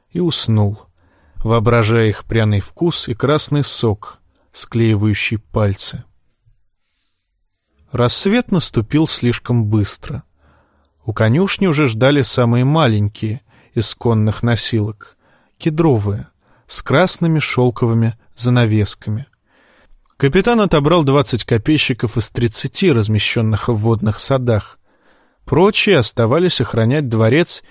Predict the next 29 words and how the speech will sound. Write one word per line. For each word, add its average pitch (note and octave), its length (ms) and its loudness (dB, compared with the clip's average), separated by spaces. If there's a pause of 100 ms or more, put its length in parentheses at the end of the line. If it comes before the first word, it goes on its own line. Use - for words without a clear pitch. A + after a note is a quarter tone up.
(120)
и C#3 100 0
детей, C3+ 600 -2 (360)
многие A#2+ 480 2
из - 140 -2
которых F#3 480 0
были D3+ 240 2
сыновьями A#2+ 720 2
и B2 40 0
дочерьми A#2 540 0
видных D#3 400 0
лордов A2 600 0 (260)
и B2+ 80 -6
богатых A2+ 520 0
купцов. - 600 -4 (1080)
Принц G3 300 4
говорил, D#3+ 440 4
что - 240 -2
они A#2+ 160 4
отправятся B2+ 580 0
в - 120 -8
путь C3 240 -2
на C3 80 2
рассвете, C3 760 -2 (500)
но A#2 220 0
Арио F#3+ 380 4
знал, E3+ 380 2
что - 260 -2
дело G#2+ 280 2
затянется. A2 760 -2